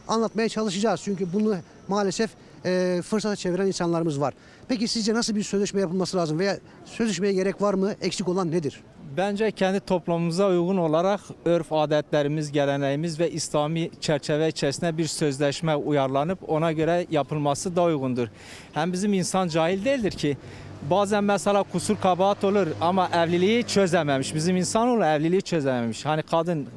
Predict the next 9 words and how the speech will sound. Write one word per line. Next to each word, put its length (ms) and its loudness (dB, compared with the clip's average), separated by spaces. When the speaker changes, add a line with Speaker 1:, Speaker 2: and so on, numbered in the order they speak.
Speaker 2:
kadına 340 2
şiddeti 640 0
güya 300 2
önleyecekler 920 0
değil. 240 2
Yani 340 0
kadını 280 2
şiddeti 560 0
önlemektense 1000 0